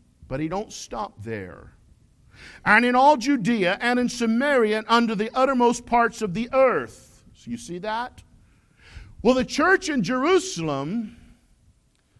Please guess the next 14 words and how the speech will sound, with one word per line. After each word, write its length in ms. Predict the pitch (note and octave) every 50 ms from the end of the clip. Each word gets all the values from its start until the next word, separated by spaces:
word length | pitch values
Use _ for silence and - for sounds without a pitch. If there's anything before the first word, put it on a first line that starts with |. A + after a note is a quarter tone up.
| _ _
stopped 680 | - - - - - - E3 D#3 D3+ C#3 - - - -
with 200 | B2+ C3 B2 B2
Jerusalem. 720 | - A#2+ B2 C3+ G3 A3 - - - G2 F#2+ F2+ F2+ - - _ _ _ _ _ _ _ _ _ _ _ _ _ _ _ _ _ _ _ _ _ - - - - - - -
And 140 | - G3 G3+
we 140 | G#3 G#3+ F#3
learned 380 | D#3+ F3+ A#3 D4+ E4 E4 - F#3+
that 200 | G3 F#3 E3 B2+
God 320 | C#3+ A3 C#4 E4 E4 B3
had 220 | G3 A3 A3+ G#3+
to 80 | F3+ F#3+
send 340 | F3+ - - A3+ A3 G#3 -
persecution 760 | - B3+ B3+ A#3+ - G#3 - - D4 E4 D#4+ D#4+ - G#3+ F#3+
in, 100 | G3 G3
or 320 | - - G#3 G3+ G3 F#3+